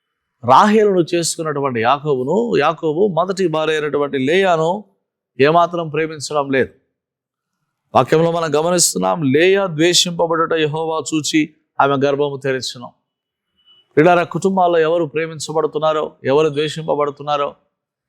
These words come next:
సమాజానికి తెలియకపోవచ్చు, కానీ దేవుడు చూచే దేవుడై ఉన్నాడు. మన కుటుంబాల్లో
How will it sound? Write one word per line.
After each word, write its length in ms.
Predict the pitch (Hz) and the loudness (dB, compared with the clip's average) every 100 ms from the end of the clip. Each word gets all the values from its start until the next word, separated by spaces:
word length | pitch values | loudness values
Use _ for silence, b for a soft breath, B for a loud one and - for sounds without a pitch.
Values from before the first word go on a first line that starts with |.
| _ _ | _ _
సమాజానికి 640 | - 147 175 180 180 175 160 | 0 4 6 4 2 0 0
తెలియకపోవచ్చు, 800 | 160 170 160 156 147 147 135 139 | -2 -4 -2 -4 -2 -2 -2 -4
కానీ 320 | 139 139 131 | -4 -4 -4
దేవుడు 380 | 117 156 156 147 151 | 2 2 2 -2 -8
చూచే 220 | 139 143 | -10 -6
దేవుడై 360 | 135 135 127 117 | -6 -4 -4 -4
ఉన్నాడు. 300 | 113 98 - _ _ _ _ _ _ _ _ _ _ - | -4 -8 -8 _ _ _ _ _ _ _ _ _ _ 0
మన 140 | 120 131 | 2 2
కుటుంబాల్లో 680 | 170 190 190 170 139 104 | 2 0 2 0 0 -4